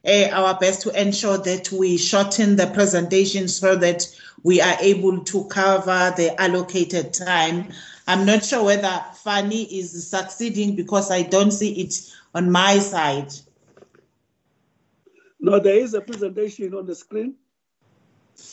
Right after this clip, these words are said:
Speaker 1: There is a presentation on the screen. I don't, I don't see it my, on my side.
Speaker 2: It's written, it's
Speaker 1: Uh,
Speaker 2: written
Speaker 1: Chap-
Speaker 2: context, it's written contextual analysis.
Speaker 1: Yes. Okay.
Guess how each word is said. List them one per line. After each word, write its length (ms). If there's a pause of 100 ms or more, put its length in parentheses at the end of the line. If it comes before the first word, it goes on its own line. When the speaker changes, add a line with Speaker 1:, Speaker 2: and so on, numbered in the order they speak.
(1200)
Speaker 1:
There 180
is 220
a 160
presentation 720
on 120
the 140
screen. 340
I 200
don't, 220 (120)
I 200
don't 340
see 280
it 300
my, 400
on 180
my 260
side. 480
Speaker 2:
It's 0
written, 400 (160)
it's 120
Speaker 1:
Uh, 300
Speaker 2:
written 180
Speaker 1:
Chap- 100
Speaker 2:
context, 340 (200)
it's 160
written 380
contextual 680
analysis. 680 (920)
Speaker 1:
Yes. 720 (3500)
Okay. 420